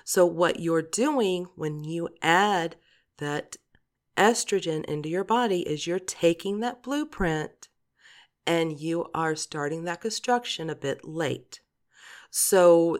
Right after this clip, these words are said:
the glands that you do have in your breast, and yes, men,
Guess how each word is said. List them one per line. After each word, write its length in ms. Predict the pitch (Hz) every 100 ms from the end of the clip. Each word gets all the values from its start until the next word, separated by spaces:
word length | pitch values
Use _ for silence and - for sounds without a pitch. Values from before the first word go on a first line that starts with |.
| -
the 120 | 160
glands 580 | 151 147 156 156 165 190
that 200 | 208 208
you 80 | 233
do 260 | 226 240 240
have 280 | 247 247
in 200 | 247 247
your 120 | 269 285
breast, 460 | 247 190 190 - -
and 260 | 175 180 -
yes, 600 | 156 190 185 196 - - _ -
men, 380 | 165 151 156